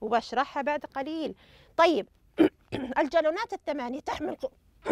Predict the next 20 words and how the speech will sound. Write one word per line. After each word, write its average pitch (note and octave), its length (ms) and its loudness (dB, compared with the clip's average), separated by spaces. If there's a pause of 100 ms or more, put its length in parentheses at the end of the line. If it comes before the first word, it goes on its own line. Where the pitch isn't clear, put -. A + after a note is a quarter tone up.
(120)
<clears throat> B3+ 520 -6
عفوًا، B3 260 -4 (1300)
تحمل E4+ 320 2
قوة D4+ 360 4
قوية D#4 420 2 (440)
تربط A4+ 520 0 (840)
فراغ D4 460 0 (400)
في F4+ 220 2 (360)
فراغ، B3 320 -4 (100)
إذن B3+ 180 -4
هي C4+ 200 -4
تربط D4 440 -4
بين D#4+ 200 -2
اثنين. D#4+ 420 -4
من F#4 80 -2 (160)
هم؟ A3 300 -6 (840)
أحسنتم، E4 760 -2
تربط G#3+ 680 -8
بين C4 420 0
الكواركات E4 1040 -4